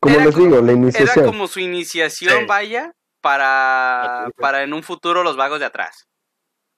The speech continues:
Speaker 1: Ujú.
Speaker 3: Ahí, sí, pues ahí fue donde fue naciendo el grupo como lo conocemos ahora. Y el,
Speaker 2: Ujú.
Speaker 3: el otro.
Speaker 2: De hecho, ahí creo que fue donde más conocí a Gato, güey. Porque
Speaker 3: Todos.
Speaker 2: solo lo veía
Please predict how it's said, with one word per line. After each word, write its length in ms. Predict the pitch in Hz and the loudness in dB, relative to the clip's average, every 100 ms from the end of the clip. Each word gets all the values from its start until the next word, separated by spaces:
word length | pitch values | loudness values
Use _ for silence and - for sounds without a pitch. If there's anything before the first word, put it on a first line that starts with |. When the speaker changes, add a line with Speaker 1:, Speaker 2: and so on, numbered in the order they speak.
| _ _ _ _ _ | _ _ _ _ _
Speaker 1:
Ujú. 220 | - 110 107 | -8 -4 -2
Speaker 3:
Ahí, 240 | 123 143 170 - - _ | 0 0 -2 -8 -12 _
sí, 240 | - 185 233 | -6 -2 -2
pues 160 | 247 | 0
ahí 80 | 202 | -2
fue 120 | 202 214 | 0 0
donde 380 | 196 160 131 127 _ _ _ | 0 0 -2 -2 _ _ _
fue 160 | - 147 | -8 -2
naciendo 380 | 156 - 151 147 | -2 -2 -4 -4
el 80 | 143 | -4
grupo 300 | 143 139 139 | -6 -8 -10
como 220 | 113 101 | -10 -12
lo 80 | 98 | -16
conocemos 480 | - 104 123 120 117 | -18 -18 -16 -14 -12
ahora. 220 | 117 117 - 202 | -10 -12 -16 -16
Y 100 | 113 | -14
el, 240 | 113 113 117 120 165 | -14 -14 -16 -18 -20
Speaker 2:
Ujú. 60 | _ | _
Speaker 3:
el 160 | 113 | -20
otro. 240 | 110 - - | -18 -20 -6
Speaker 2:
De 80 | 170 | -6
hecho, 260 | 170 226 156 | -2 -4 -4
ahí 260 | 156 175 - | -6 -8 -10
creo 180 | 190 | -10
que 140 | 175 196 | -10 -10
fue 140 | 180 | -6
donde 140 | 190 180 | -6 -4
más 220 | 156 160 | -4 -6
conocí 360 | 196 143 - 135 | -8 -12 -8 -8
a 40 | |
Gato, 340 | 135 131 151 | -6 -6 -8
güey. 240 | 117 110 113 _ _ _ _ _ _ _ _ _ _ | -12 -14 -16 _ _ _ _ _ _ _ _ _ _
Porque 540 | 139 135 135 131 127 123 | -14 -10 -8 -8 -6 -8
Speaker 3:
Todos. 240 | 104 117 - | -8 -10 -12
Speaker 2:
solo 400 | - 151 151 180 | -12 -8 -4 -2
lo 160 | 175 | -2
veía 640 | 147 139 143 165 175 185 | -4 -8 -6 -2 -2 -4